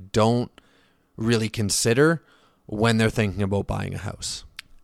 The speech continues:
So that's gonna wrap it up. And it ain't so simple, is it? Lots of stuff goes into buying a house. So here's a quick summary. Mortgage payments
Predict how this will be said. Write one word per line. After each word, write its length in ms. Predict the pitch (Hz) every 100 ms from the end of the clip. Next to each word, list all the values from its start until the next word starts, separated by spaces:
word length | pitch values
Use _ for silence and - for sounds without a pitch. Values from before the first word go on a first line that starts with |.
| -
So 240 | - 127
that's 220 | 151 226
gonna 160 | 233 202
wrap 260 | 156 139 120
it 80 |
up. 220 | 104 95 - _ -
And 140 | 113 113
it 180 | 107 -
ain't 280 | 147 175 151
so 360 | - 139 147
simple, 600 | 135 - - 151 117 90 -
is 200 | 127 101
it? 160 | 80 _ _ _ _ _ _ _ -
Lots 520 | 110 110 135 156 156 156
of 100 | -
stuff 260 | 120 107
goes 180 | 113 107
into 140 | 107
buying 300 | 101 98 98
a 40 | 95
house. 420 | 101 - - - _
So 200 | - 127
here's 260 | 113 156 151
a 40 |
quick 240 | - 135 -
summary. 420 | 101 92 85 95 _ _ _ _ _ _ _ -
Mortgage 540 | 113 117 156 160 151
payments 560 | 180 160 170 170 -